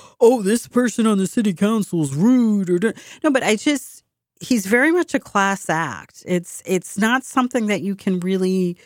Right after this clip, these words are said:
affect or try to be. It's just you are. And he, he's not, he's not, he's not gonna do those performance pieces. You know, he's there,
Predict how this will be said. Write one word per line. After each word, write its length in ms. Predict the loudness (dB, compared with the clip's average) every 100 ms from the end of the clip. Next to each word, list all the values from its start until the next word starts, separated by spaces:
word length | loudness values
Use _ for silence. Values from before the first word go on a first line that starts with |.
| _ _ _ _ _ _
affect 640 | -4 0 2 2 0 _ -12
or 100 | -12
try 380 | -12 -2 0
to 60 | 0
be. 200 | -2 -2
It's 160 | -4 -4
just 240 | -8 -4
you 120 | -4
are. 500 | -2 -2 0 -2 -4 -12 -20 -20 -20 -20 _ 0
And 600 | 2 2 0 -2 -4 -12 _
he, 760 | -10 -8 -4 -2 0 -2 -8 -12
he's 320 | -4 -4 0
not, 680 | 0 2 2 0 0 -2 -4 _ _ _ _ _ _ _ _ _ _ _ _ _ _ _ _ _ -8
he's 460 | -6 0 0 2
not, 440 | 2 2 2 0 -2
he's 340 | -2 -2 2
not 200 | 2 2
gonna 160 | 0 0
do 140 | 0
those 240 | 0 -2
performance 560 | -4 -4 0 2 2 0
pieces. 640 | -4 -6 -2 -2 -2 -4
You 120 | -4
know, 120 | 0 0
he's 240 | 0 0
there, 380 | 0 2 0